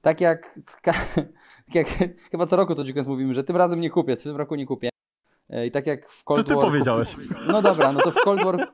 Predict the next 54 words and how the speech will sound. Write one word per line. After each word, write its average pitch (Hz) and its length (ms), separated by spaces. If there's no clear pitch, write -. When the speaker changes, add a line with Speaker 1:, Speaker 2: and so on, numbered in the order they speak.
Speaker 1:
Cold 202 160
War 196 140
w - 40
koń-, 180 200
w - 140
końcu 180 240
kupiłem, 165 440
ale 156 200
było 156 160
bardzo 147 360
mało 120 240
grane, 123 320
no 143 120
to 143 80
teraz 139 220
naprawdę 123 320
nie 113 80
kupię. 104 220
Kompletnie 113 600
nie 117 120
mam 107 100
podjarki 95 420
w 92 40
ogóle 98 240
na 92 100
tej 92 140
tytuł. 107 360
E, 101 600
żadnej. 117 480
Tym 135 120
bardziej, 131 280
że 120 400
na 110 100
pewno 113 260
to 117 100
poruszymy 107 360
zaraz, 104 280
wraca 104 280
wiele 104 200
rzeczy, 101 200
które 98 200
mi 98 100
się 92 320
nie 98 260
podobało 98 440
w 90 60
M 92 140
W, 90 240
więc, 78 420
więc - 540
nie 190 140
wiem, 110 220
zero 190 160
hype'u, 156 320